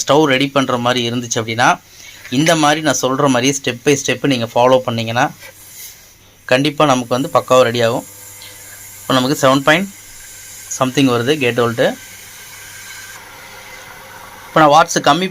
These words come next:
பண்ண உடனே நமக்கு சிக்ஸ் பாயிண்ட் த்ரீ நல்லா ஹீட் ஆகிட்டு இருக்கு. அருமையா நம்ம அடுப்பு ரெடி ஆயிடுச்சுங்க. நம்ம சேனல் பிடிச்சிருந்தா மறக்காம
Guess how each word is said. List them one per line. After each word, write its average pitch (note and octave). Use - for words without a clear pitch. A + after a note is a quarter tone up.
பண்ண C#3+
உடனே E3+
நமக்கு C#3
சிக்ஸ் -
பாயிண்ட் C#3
த்ரீ D#3+
நல்லா C#3+
ஹீட் C#3
ஆகிட்டு A#2+
இருக்கு. B2+
அருமையா D3
நம்ம C3+
அடுப்பு C3+
ரெடி B2+
ஆயிடுச்சுங்க. D#3+
நம்ம A2+
சேனல் F3
பிடிச்சிருந்தா E3+
மறக்காம G3